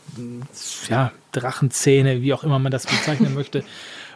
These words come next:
Und, ähm, die ich halt, äh, die ich halt zugrunde gerichtet habe, relativ am Anfang,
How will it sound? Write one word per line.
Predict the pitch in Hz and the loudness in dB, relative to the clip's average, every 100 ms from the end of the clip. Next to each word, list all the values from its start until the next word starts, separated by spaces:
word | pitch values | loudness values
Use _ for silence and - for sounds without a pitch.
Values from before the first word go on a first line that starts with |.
| _ | _
Und, | 160 151 151 - | 6 6 6 2
ähm, | 151 139 139 135 127 | 4 4 4 0 -2
die | 139 131 135 | -10 -6 -4
ich | 135 | 0
halt, | 143 135 | 0 0
äh, | 139 135 | -4 -4
die | 131 | -4
ich | 143 | -2
halt | 143 127 | -2 -2
zugrunde | 131 135 175 143 | 0 2 4 4
gerichtet | 147 147 135 | 2 -2 -2
habe, | 135 143 143 127 | -2 2 2 2
relativ | 139 139 135 | 2 0 -2
am | 131 127 | -2 0
Anfang, | 151 - 151 | 0 2 2